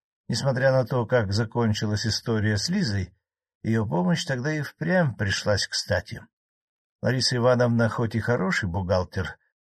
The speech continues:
но порой ей не хватает гибкости и инициативности. Да и даже с одним колхозом она уже едва справляется. И я её не виню.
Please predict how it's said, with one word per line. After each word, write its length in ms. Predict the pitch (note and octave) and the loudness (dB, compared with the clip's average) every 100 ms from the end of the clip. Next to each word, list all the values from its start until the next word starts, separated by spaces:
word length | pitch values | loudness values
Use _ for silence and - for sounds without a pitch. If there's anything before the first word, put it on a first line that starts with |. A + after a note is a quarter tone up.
| _ _ | _ _
но 160 | B2 C#3+ | -2 0
порой 320 | C#3+ C#3 C#3+ | 0 0 -2
ей 220 | C3+ C#3 | -4 -4
не 120 | C3+ | -2
хватает 440 | B2 B2 A2+ A#2+ G#2+ | 0 0 0 0 0
гибкости 560 | B2 D#3+ - D3+ - | -2 -4 -2 -4 -2
и 500 | D3 C3+ - D#3 - D3+ | -6 -6 -4 -4 -2 -2
инициативности. 1120 | C#3+ C3 D3+ C3 G#2 A2+ A2 G#2 - A2+ G#2 E2+ - _ _ _ _ - | -2 -2 -2 -2 0 2 2 0 0 0 2 -2 -8 _ _ _ _ -8
Да 120 | - | -4
и 80 | F3+ | -2
даже 380 | F#3 E3 D#3+ - _ _ | 0 2 0 -2 _ _
с 100 | - | -8
одним 260 | C#3 D3 D3+ | -4 -2 -2
колхозом 640 | C#3 B2 C#3 D3+ C#3 A2+ | -2 -2 0 -2 0 2
она 200 | A2+ G#2+ | 4 4
уже 200 | G2+ G#2+ | 2 0
едва 260 | G2 G2+ | 2 2
справляется. 840 | F#2+ - G2 F2+ F2 E2+ - F2 - _ _ _ _ _ _ | 0 0 -2 0 -2 -2 -6 -8 -14 _ _ _ _ _ _
И 80 | G#2 | -2
я 160 | G#2+ | 0
её 180 | D3+ C3 | 0 0
не 160 | F#2+ G#2 | 2 2
виню. 400 | C#3 A#2 F#2 | 2 0 0